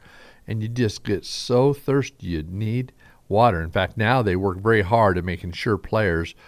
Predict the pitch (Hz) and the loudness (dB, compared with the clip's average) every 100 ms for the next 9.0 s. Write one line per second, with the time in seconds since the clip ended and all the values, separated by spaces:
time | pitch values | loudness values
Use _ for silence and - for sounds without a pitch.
0 | - - 92 92 87 104 120 85 67 65 | -18 -4 -4 -2 -4 -2 -2 -2 -6 -10
1 | - _ _ - _ - 107 123 120 123 | -16 _ _ -20 _ -4 -2 0 0 2
2 | 160 160 - 165 151 - - 117 113 - | 2 0 0 0 0 -10 -8 -8 -6 -4
3 | 135 - 113 117 147 180 - _ _ _ | -4 -4 -4 0 0 -2 -14 _ _ _
4 | _ _ _ _ _ - 107 101 104 139 | _ _ _ _ _ -8 -6 -4 -6 -6
5 | - _ _ _ - 101 110 175 143 - | -10 _ _ _ -8 -4 -4 -4 -6 -12
6 | - _ - _ - - - - 131 156 | -20 _ -20 _ -20 -20 -20 -12 -2 -2
7 | 208 - 131 - 139 160 - 151 117 120 | 0 -4 -6 -2 -2 -2 -6 -4 -2 -4
8 | - - 151 151 107 87 78 78 95 | -6 -6 -6 -6 -10 -8 -8 -6 -8